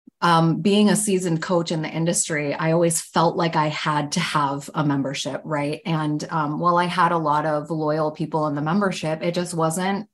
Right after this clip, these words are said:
it, I didn't feel aligned with it. Like, I feel like every time I signed on for a training or I was doing the pre-work, it was just like, "Ugh, I just don't fe-, I don't love it." And I'm just at a season in my fucking life where, like, if I don't love it,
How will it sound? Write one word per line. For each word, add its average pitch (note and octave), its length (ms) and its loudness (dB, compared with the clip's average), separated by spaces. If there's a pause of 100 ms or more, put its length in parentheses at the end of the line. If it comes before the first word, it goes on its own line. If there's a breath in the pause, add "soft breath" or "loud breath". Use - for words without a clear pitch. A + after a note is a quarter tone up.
it, F3+ 260 -4
I E3+ 120 2
didn't G3+ 280 4
feel D#3+ 340 0
aligned C#3 380 -4
with D3 160 -8
it. C#3+ 200 -8
Like, E3 260 -4 (320 soft breath)
I F3+ 100 2
feel G3 240 2
like A3+ 240 2
every E3+ 220 0
time F#3+ 240 0
I F#3+ 80 2
signed D#3+ 320 -2
on F3+ 160 0
for F#3+ 160 0
a F#3+ 60 0
training E3 580 -2
or D3+ 100 0
I D3 80 0
was D3 160 -4
doing D#3 220 -4
the F3+ 80 -2
pre-work, D3+ 560 -6
it E3 80 -8
was E3 140 -6
just - 200 -8
like, D#3 280 -8
"Ugh, F3 260 -6 (920 loud breath)
I E3+ 120 -2
just E3+ 280 0
don't F3 340 0
fe-, - 220 -6
I F3 100 -2
don't E3 240 0
love D3+ 240 -2
it." - 260 -8 (240 loud breath)
And F3 140 0
I'm G3 140 4
just C4 180 2
at F3 140 4
a - 40 0
season G3 600 0
in E3 180 -2
my D#3 160 0
fucking G#3 340 -2
life F#3 440 -2
where, D#3 200 0
like, C#3+ 300 -2
if E3 160 -6
I E3+ 240 0
don't E3 360 -2
love C3+ 220 -4
it, G#3 260 -2